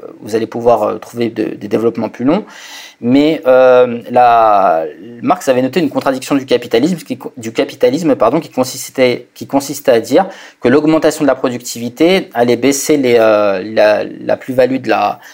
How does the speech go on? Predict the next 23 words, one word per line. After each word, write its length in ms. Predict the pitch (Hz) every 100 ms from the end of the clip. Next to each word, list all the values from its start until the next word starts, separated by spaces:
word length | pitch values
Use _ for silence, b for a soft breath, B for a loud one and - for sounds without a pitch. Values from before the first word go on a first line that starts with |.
| B B
de 60 |
la 80 | 101
bourgeoisie, 680 | 113 123 117 110 107 131 175
le 80 | -
profit 220 | - -
de 60 | 117
la 80 |
bourgeoisie, 640 | 113 110 110 107 110 170 196 B B B _
et 180 | 123 123
que, 540 | 123 165 185 190 175 -
euh, 220 | 127 123
pour, 300 | 117 127 117
euh, 280 | 113 113 110
pour 180 | 104 120
garder 300 | 131 143 156
son, 460 | - 117 117 110
son, 320 | - 113 110 110
son 160 | 120
profit, 400 | - 120 - 175
la 80 | 170
bourgeoisie 320 | 123 120 120
allait 140 | 156 120
devoir 240 | 113